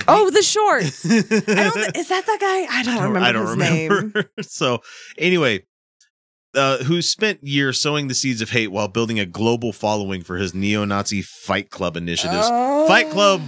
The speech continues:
Speaker 1: Hey,
Speaker 2: You,
Speaker 1: Fight
Speaker 2: you
Speaker 1: Club is about how that turned into a fascist institution. It's
Speaker 2: Yeah, Chuck was pretty fucking vocal about how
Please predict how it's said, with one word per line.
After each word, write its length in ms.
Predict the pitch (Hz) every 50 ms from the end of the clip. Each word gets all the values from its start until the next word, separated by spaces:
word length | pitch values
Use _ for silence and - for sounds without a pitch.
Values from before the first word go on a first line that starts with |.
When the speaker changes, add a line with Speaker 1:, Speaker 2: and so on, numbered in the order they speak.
| - - _ _ _ _ _ _ _ _ _ _ _ _ _ _ _ _ -
Speaker 1:
Hey, 140 | 254 240 233
Speaker 2:
You, 140 | 262 247 214
Speaker 1:
Fight 200 | - 247 254 247
Speaker 2:
you 20 | -
Speaker 1:
Club 260 | - 311 302 262 302
is 140 | 285 233 240
about 640 | 240 208 226 226 196 196 208 226 233 240 - - -
how 580 | 214 226 240 233 220 214 208 196 202 202 190 180 -
that 260 | 208 202 185 - -
turned 320 | - - 208 202 208 208 202
into 260 | 202 196 - 220 190
a 40 | 175
fascist 560 | - - 202 180 185 196 180 - 175 165 - 160
institution. 680 | 151 160 - - 165 _ - - 180 175 180 - - -
It's 300 | - - - - - 165 - _ _ _ _ _ -
Speaker 2:
Yeah, 220 | - 135 123 110 104
Chuck 340 | - - - 165 170 -
was 120 | 151 139 -
pretty 520 | - - - 151 139 135 127 120 117 104 - _ _ _ -
fucking 680 | - - - - - - 139 123 - 131 110 104 98
vocal 560 | 92 104 104 107 104 - 92 95 87 - 117 101
about 380 | 98 95 95 107 101 101 87
how 280 | 87 104 98 95 90